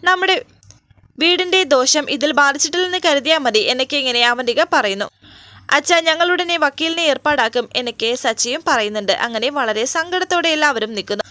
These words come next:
ഒന്നും പറയാതെ സേതു അവരോടൊപ്പം പോകുന്നു. കയ്യിൽ വിലങ്ങ് വെച്ച് തന്നെയാണ് സേതുവിനെ കൂട്ടിക്കൊണ്ടു പോയിരിക്കുന്നത്.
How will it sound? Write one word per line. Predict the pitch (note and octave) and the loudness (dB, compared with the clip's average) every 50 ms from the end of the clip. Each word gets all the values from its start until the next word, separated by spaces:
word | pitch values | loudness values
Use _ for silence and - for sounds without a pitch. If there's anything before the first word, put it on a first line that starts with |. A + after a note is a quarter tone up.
| - - - - - - | -12 -20 -20 -6 0 2
ഒന്നും | D4+ E4 F4 F4 F4+ | 2 2 2 2 2
പറയാതെ | F4+ E4 E4 D#4+ D#4+ D#4+ E4 E4+ | 4 4 4 4 4 4 2 2
സേതു | D#4+ - D4 C4 A3 A3+ A3 | 2 2 2 4 4 4 2
അവരോടൊപ്പം | - B3+ D4 D#4 E4 D#4 B3+ G3+ - - C4 C#4 | 2 2 2 2 2 2 2 2 2 0 -2 0
പോകുന്നു. | C4 B3 G3 G3 F#3+ - - - - - - - - - - - | 0 0 0 0 -2 -4 -6 -8 -12 -20 -20 -20 -20 -8 -2 2
കയ്യിൽ | F#4 G4 G4+ G4+ F#4+ | 2 4 4 4 2
വിലങ്ങ് | E4+ D#4 C#4+ D4 C#4+ F#4 | 2 2 2 2 0 0
വെച്ച് | F#4 F#4 F#4 F#4 F4 | -2 0 0 2 0
തന്നെയാണ് | E4+ D#4+ E4 D#4+ D4 C4+ C#4 | 0 2 2 0 0 0 0
സേതുവിനെ | - D4+ C#4+ C#4+ C#4+ C4+ A#3+ G#3+ G#3+ | 0 0 0 0 0 0 0 -2 -2
കൂട്ടിക്കൊണ്ടു | - A#3+ A3+ G3+ A#3+ A#3+ B3 A#3+ B3 | 0 -2 -2 -2 0 0 0 0 0
പോയിരിക്കുന്നത്. | G#3+ A3 G3 F#3 F#3+ - G#3 G3 G3 G#3+ - | -2 -2 -4 -6 -6 -8 -8 -6 -4 -6 -6